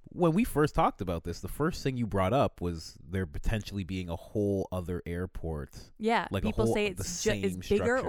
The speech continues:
Speaker 1: structure
Speaker 2: just as big
Speaker 1: underneath.
Speaker 2: underneath.
Speaker 1: That,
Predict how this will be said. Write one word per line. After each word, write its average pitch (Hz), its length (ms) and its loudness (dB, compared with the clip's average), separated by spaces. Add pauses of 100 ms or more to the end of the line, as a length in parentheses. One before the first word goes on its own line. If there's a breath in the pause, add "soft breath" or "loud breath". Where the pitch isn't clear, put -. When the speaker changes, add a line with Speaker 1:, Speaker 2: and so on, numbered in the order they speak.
Speaker 1:
structure 175 60 -4
Speaker 2:
just 190 280 -6
as 175 100 -6
big 175 400 -10 (360)
Speaker 1:
underneath. 185 180 -4 (120)
Speaker 2:
underneath. - 500 -6 (440)
Speaker 1:
That, 92 280 -2